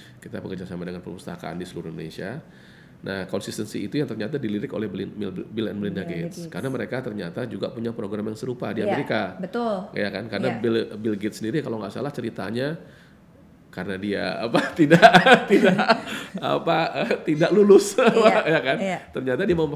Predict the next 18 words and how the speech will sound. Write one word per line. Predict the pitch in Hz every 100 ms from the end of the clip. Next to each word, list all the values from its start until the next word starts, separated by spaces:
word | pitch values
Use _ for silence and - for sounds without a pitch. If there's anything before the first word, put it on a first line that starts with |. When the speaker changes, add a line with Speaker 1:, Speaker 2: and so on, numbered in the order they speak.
| 131
Speaker 1:
memanfaatkan | 135 123 123 131 156
perpustakaan | - 127 139 - - 165
Speaker 2:
Perpustakaan, | 185 165 143 147
Speaker 1:
untuk, | 165 -
Speaker 2:
betul. | - 101
Speaker 1:
untuk | 104 95
dia | 101
bisa | 95 101
sukses. | 101 - 80 80 -
Speaker 2:
Iya. | 180 160 - -
Speaker 1:
Jadi | - 120
dia | 120 123
merasa | 113 110 - 156 151
berhutang | 110 113 113 113
budi | 107 120 110
dengan | 92
Speaker 2:
Iya. | 87
Speaker 1:
perpustakaan, | 180 85 - 69